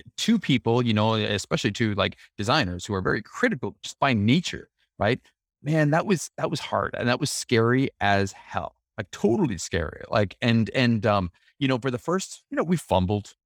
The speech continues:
you know, we actually, you know, I remember, uh, my, my co-host and I, we, you know, we had a couple pre glasses of whiskey just to get comfortable enough to do it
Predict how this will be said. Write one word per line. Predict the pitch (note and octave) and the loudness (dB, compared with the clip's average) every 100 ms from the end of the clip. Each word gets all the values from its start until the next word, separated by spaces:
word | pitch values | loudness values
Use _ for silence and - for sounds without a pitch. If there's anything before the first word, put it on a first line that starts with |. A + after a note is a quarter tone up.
| _ | _
you | - | 0
know, | B2 | 2
we | B2+ C#3 | 2 2
actually, | D#3+ C#3 C3+ A2 | 0 0 -4 -6
you | A#2+ | -4
know, | A2 - | -2 0
I | A#2 | 0
remember, | A#2 C3+ B2+ A#2+ A2 A2 | 0 2 2 2 2 4
uh, | |
my, | G#2+ A2 - | 2 -2 -4
my | A2+ G#2+ G#2 - | -2 -2 -2 -4
co-host | - C#3+ B2 F#2+ - | -4 -2 -4 -8 -4
and | G#2 | -2
I, | G2+ G#2 _ - - | -2 -4 _ -18 -12
we, | - - | -12 -6
you | E3 | -2
know, | B2 | 0
we | C3 | 0
had | C#3+ E3+ | 0 0
a | - | 0
couple | - G3+ C3+ | -2 -2 -4
pre | - A#3 | -2 0
glasses | G3+ F#2+ A#2+ - A#2+ | 0 0 -2 -4 -4
of | G#2+ | 0
whiskey | G3 - A2 | 0 0 -2
just | - G3+ | 0 -2
to | - | -2
get | D#3 | -4
comfortable | - F#3 A3 E3+ B2+ | 0 2 2 0 0
enough | G#2 A2 | -2 -2
to | |
do | G#2 F#2 D3 F#2+ | -6 -2 0 0
it | - | -6